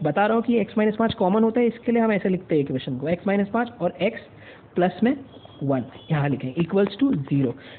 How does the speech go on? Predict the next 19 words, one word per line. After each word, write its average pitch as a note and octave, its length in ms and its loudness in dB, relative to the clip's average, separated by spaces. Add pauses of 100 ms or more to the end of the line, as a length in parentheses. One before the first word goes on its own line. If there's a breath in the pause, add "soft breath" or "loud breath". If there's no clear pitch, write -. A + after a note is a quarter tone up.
अभी E3+ 140 2
आपकी G3+ 240 2
equation A3 340 2
बन B3 140 2
गई, A#3+ 100 4
क्या G#3 180 2
बनी, A3+ 280 2
x F3+ 220 -2
minus F#3+ 320 0
पाँच B3 220 -2 (1000 loud breath)
into F3+ 340 4 (220)
x F#3 260 -2
plus G#3 240 0
one G#3 160 4
equals F#3+ 320 -2
to B3+ 80 4 (100)
zero, C3+ 220 0 (100)
ठीक F3+ 120 -2
है। C#4 100 0